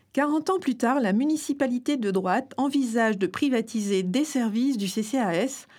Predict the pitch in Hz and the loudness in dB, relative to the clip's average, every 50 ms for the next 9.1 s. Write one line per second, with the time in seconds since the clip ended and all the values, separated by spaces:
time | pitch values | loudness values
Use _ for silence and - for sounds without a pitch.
0 | - - - - - - 330 330 277 262 254 226 214 202 196 180 165 - - 285 | -20 -20 -16 -10 -4 0 2 2 2 2 2 0 2 2 2 2 2 0 0 0
1 | 294 - 277 262 240 233 202 214 220 214 - - - 196 175 185 202 - - - | 0 0 0 0 2 2 0 0 -2 -2 -4 -4 -4 -4 -4 -4 -6 -10 -16 -20
2 | - - - - 202 196 226 254 247 - 254 240 233 - 269 302 294 233 214 208 | -20 -16 -6 -2 0 2 2 2 0 0 0 -2 0 0 -2 0 0 2 2 2
3 | 196 190 190 196 294 302 294 233 240 220 233 233 220 - 214 202 185 170 151 - | 2 2 0 0 0 0 0 0 0 0 0 -2 0 0 -2 0 0 -2 -2 -4
4 | - _ _ _ _ - - - - - _ _ _ _ - 285 294 262 269 269 | -8 _ _ _ _ -20 -20 -20 -20 -20 _ _ _ _ -2 -2 0 2 2 2
5 | 269 226 233 247 233 - 220 - 247 247 240 208 202 208 - 220 180 180 185 202 | 2 2 2 2 0 0 0 0 0 2 2 0 -2 -2 -2 -2 0 2 2 2
6 | 208 220 247 285 349 381 370 _ _ _ _ _ _ - - 254 240 - - 226 | 2 2 2 0 -2 -4 -6 _ _ _ _ _ _ -4 -2 -2 -2 -2 -2 0
7 | 220 214 226 220 - 277 302 302 262 208 185 180 185 254 254 254 - 254 220 202 | 2 2 2 2 0 0 0 2 2 2 2 0 0 -2 -4 -4 -2 -2 -2 -2
8 | 208 - - 269 320 - - 277 254 - 254 226 214 202 190 175 165 160 165 165 | -2 -2 -4 -6 -4 -4 -2 -2 -2 -2 0 0 0 0 0 -2 -2 -2 -4 -6
9 | 156 156 | -8 -10